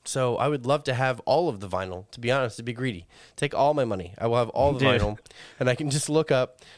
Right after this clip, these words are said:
Speaker 1: and it's like two thousand two, two thousand five, just boom. I mean, you'd have it in your office anyway. <laughs> So at least it's, instead of being a poster that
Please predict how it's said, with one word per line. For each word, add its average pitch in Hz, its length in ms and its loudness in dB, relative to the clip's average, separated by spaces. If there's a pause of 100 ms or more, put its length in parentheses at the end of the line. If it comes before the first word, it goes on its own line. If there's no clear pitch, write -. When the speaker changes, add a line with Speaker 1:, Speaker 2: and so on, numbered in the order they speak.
Speaker 1:
and 127 140 4
it's 120 120 -4
like 117 240 0
two 170 180 2
thousand 170 280 2
two, 147 240 0
two 156 120 -4
thousand 143 300 2
five, 123 340 2 (300)
just 110 300 -2
boom. 95 340 2 (140)
I 117 40 2
mean, 127 280 2
you'd 156 160 2
have 165 180 2
it 160 40 -2
in 151 60 -6
your 160 120 4
office 160 280 0
anyway. 107 420 2 (140)
<laughs> - 160 -20
So 143 400 2
at 123 220 0
least 165 380 0
it's, 123 300 -2 (260)
instead 151 320 2
of 135 100 0
being 147 180 2
a 131 60 2
poster 156 500 0
that 110 220 -2